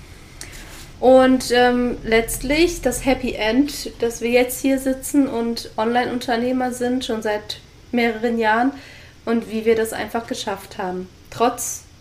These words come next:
dessen, dass uns das Universum nicht auf der geraden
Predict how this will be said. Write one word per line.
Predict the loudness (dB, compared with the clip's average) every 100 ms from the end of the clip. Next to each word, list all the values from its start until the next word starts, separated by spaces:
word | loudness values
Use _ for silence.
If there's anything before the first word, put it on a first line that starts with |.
| 0
dessen, | 2 2 -2 -2
dass | -2 -4 -6
uns | -8 -8 -8 -10 -12 -14 -20 -20 -20 -6
das | -4 -4
Universum | -2 -2 0 0 0 -2 -6 -6
nicht | -6 -4
auf | -6 -4
der | -4 -4
geraden | -4 -2 -2 0 -2 -6